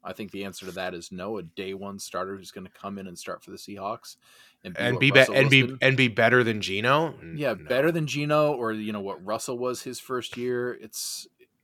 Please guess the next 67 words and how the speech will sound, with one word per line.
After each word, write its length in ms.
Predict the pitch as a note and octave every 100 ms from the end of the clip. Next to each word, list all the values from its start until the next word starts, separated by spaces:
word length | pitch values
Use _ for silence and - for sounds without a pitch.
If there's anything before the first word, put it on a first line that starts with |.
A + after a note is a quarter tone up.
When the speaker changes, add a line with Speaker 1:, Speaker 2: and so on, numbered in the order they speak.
| -
Speaker 2:
Bryce, 260 | A2 A2
Speaker 1:
it's 100 | -
not 100 | A2+
Speaker 2:
Bryce 200 | A2+ A#2
Speaker 1:
there. 140 | - G#2
Speaker 2:
Young, 120 | G2+ - _
Bryce 220 | A#2+ -
Young 160 | G#2+ G2
will 80 |
be 140 | F2+ E2+
off 220 | D#2+ -
the 80 | -
board, 240 | E2 D2+
and 60 | G2
I 40 |
think 180 | G2+ A#2
that's 160 | D3 D3+
the 100 | E3
only 160 | D#3 C#3+
guy 300 | A#2+ B2 - - -
I 140 | - A2+
would 240 | G#2+ F#2
bank 300 | G2 F2+ F#2
on 220 | F#2+ F#2+
being 420 | F#2+ F#2+ F#2 F2+ - _ _
Speaker 1:
Would 160 | D#3 F3
you 80 | G#3+
Speaker 2:
as 140 | F#2
Speaker 1:
bank 80 | -
Speaker 2:
good 80 | G2
or 40 | C#3
Speaker 1:
on 80 | F3+
it, 40 |
Speaker 2:
better 160 | F2+ F2+
than 40 |
Speaker 1:
though? 140 | E3 F3+
Speaker 2:
Geno. 100 | G3+ - _ - - -
Speaker 1:
That's 160 | D#3
Speaker 2:
Well, 120 | F#3 F3+
Speaker 1:
a, 40 |
Speaker 2:
he 60 | G3
Speaker 1:
maybe 60 |
Speaker 2:
weighs, 160 | G#3 G#3
Speaker 1:
it's 100 | -
Speaker 2:
he 60 |
Speaker 1:
another 180 | C#3+ -
Speaker 2:
weighs 220 | A3+ A#3+
like 120 | A#3+ A3+
a 40 |
Speaker 1:
podcast. 40 | E3+
Speaker 2:
hundred, 280 | F3+ F3
he 120 | C#3+ F3
weighs 200 | F#3 G3+
like 120 | G#3
a 60 | D3+
hundred 280 | D3+ D3 C#3+
and 80 |
twenty-five 460 | B2+ C3+ A#2+ A2+ G2+
pounds, 400 | - G#2 E2+ F#2
so 220 | - B2+
it's 180 | A#2+ C3
hard, 220 | E3+ E3+ - - -
<laughs> 260 | - - -
it's 120 | D3
hard 220 | F#3 F3+
to 120 | F3+
ba-, 220 | C3+ C3